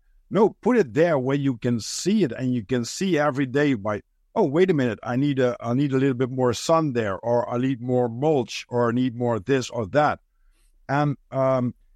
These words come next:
you learn the process of nature, and what nature provides gives it back. And I really like what you said about the, the waste of others you can use to produce your own food.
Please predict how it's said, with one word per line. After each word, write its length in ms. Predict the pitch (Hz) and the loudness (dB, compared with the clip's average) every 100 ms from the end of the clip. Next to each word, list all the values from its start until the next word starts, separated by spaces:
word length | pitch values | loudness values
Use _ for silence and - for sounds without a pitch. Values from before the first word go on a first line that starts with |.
| - | -4
you 120 | 156 | 0
learn 360 | 147 151 196 202 | 2 4 4 2
the 80 | 151 | 0
process 640 | - 143 160 - 147 131 | -2 2 2 4 0 0
of 180 | 120 - | -2 -6
nature, 720 | 113 117 147 156 - 95 69 _ _ _ _ _ _ - | -6 0 0 0 -4 -8 -10 _ _ _ _ _ _ -4
and 340 | 123 127 127 - | -2 0 0 -2
what 240 | 113 143 | 0 0
nature 340 | 143 160 180 165 | 2 2 0 -2
provides 800 | 139 127 104 123 143 175 - - - | -2 -2 2 2 2 0 -6 -14 -14
gives 280 | 104 156 139 | 0 2 2
it 160 | 123 90 | -2 -2
back. 320 | 135 131 101 | 0 0 -2
And 100 | 127 | -4
I 160 | 131 131 | 0 0
really 300 | 139 175 160 | 0 0 0
like 320 | 135 151 147 | 2 0 -2
what 300 | 123 120 117 | -4 -4 -4
you 60 | 107 | -8
said 280 | - 139 | 0 0
about 400 | 123 95 117 113 - _ _ _ _ | 0 -2 -2 -2 -6 _ _ _ _
the, 240 | 104 127 - | -2 0 -2
the 180 | 110 127 | -4 -2
waste 500 | 117 113 151 220 - - | -2 2 4 4 0 -4
of 180 | 143 _ - | -4 _ 0
others 500 | 170 160 147 165 - | 2 4 2 -2 -6
you 160 | 113 | -4
can 300 | 143 139 123 | -2 0 0
use 380 | 120 139 160 156 | 0 0 0 -2
to 240 | - 131 123 | -6 -4 -4
produce 600 | - 117 - 143 160 - | -2 -4 0 0 0 0
your 200 | 123 123 | 2 2
own 220 | 135 131 | 2 -2
food. 360 | - 143 117 | -2 -2 -2